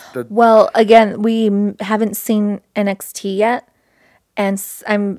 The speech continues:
Speaker 2: I'm thinking something happened, like, in that first, uh,
Speaker 1: Yeah.
Speaker 2: segment. So we'll, we'll ju-, like, we'll save that judgment for later. But
Speaker 1: But then she also came, no, we had, there was another promo where she came out and she was like, "Yeah, things are gonna change around here." Like, that's kinda lame. Like, no, like,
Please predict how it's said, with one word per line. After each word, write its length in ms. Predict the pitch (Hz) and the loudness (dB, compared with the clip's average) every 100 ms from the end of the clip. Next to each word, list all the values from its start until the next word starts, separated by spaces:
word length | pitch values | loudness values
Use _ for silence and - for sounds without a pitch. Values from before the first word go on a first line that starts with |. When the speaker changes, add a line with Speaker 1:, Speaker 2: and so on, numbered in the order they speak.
| - | -6
Speaker 2:
I'm 180 | 214 208 | -4 -6
thinking 500 | _ 262 294 330 339 | _ -2 0 -2 -4
something 720 | - - 226 220 214 233 214 | -8 -2 0 0 -2 -2 -2
happened, 720 | 196 202 190 185 175 175 180 | -2 -4 -4 -4 -4 -6 -10
like, 260 | - 185 180 | -8 -8 -6
in 120 | 175 | -8
that 240 | 190 - | -10 -14
first, 520 | - 185 175 - - | -6 -4 -4 -6 -12
uh, 60 | - | -8
Speaker 1:
Yeah. 320 | 58 - - | -6 -6 -6
Speaker 2:
segment. 480 | - - 190 185 160 | -8 -4 -4 -4 -8
So 140 | - | -4
we'll, 340 | 185 196 202 202 - - - | 2 6 6 4 -4 -20 -6
we'll 140 | 220 | -2
ju-, 260 | 208 254 240 | 4 6 6
like, 220 | 226 220 208 | 6 0 0
we'll 80 | |
save 260 | 226 262 247 | -2 2 4
that 180 | 240 208 | 2 2
judgment 420 | 202 185 190 180 | 0 -2 -2 -8
for 100 | - | -8
later. 440 | 180 185 180 185 - _ | -4 -4 -2 -4 -8 _
But 300 | 240 233 135 - - | 4 4 2 -10 -8
Speaker 1:
But 100 | 170 | -2
then 160 | 220 | -2
she 180 | 220 247 | 0 -2
also 280 | 220 208 220 | -2 -2 -6
came, 260 | - 190 165 | -8 -8 -4
no, 160 | 196 | -2
we 240 | 147 151 160 | -2 -2 -2
had, 160 | 165 | -2
there 80 | 160 | -2
was 140 | 165 | -2
another 260 | 160 165 190 | -2 -4 -4
promo 340 | 180 147 139 | -4 -4 -4
where 120 | 131 127 | -6 -6
she 120 | 135 | -10
came 240 | - 131 | -10 -6
out 140 | 123 120 | -4 -4
and 60 | 117 | -6
she 140 | 127 | -10
was 160 | 123 113 | -10 -10
like, 140 | 113 - - | -12 -14 -20
"Yeah, 220 | - 147 131 | -6 -4 -4
things 260 | 165 165 | -4 -4
are 60 | 147 | -2
gonna 160 | 143 127 | -4 -8
change 420 | - 156 143 127 | -8 -8 -8 -8
around 300 | 117 113 110 | -8 -8 -10
here." 240 | 110 107 | -10 -8
Like, 240 | 107 113 - | -8 -8 -6
that's 260 | 135 156 | -6 -6
kinda 260 | - 185 185 | -10 -8 -8
lame. 360 | 135 120 127 147 | -8 -8 -8 -6
Like, 220 | 135 139 | -6 -4
no, 260 | 175 185 | -4 -2
like, 260 | 139 127 123 | -2 -4 -6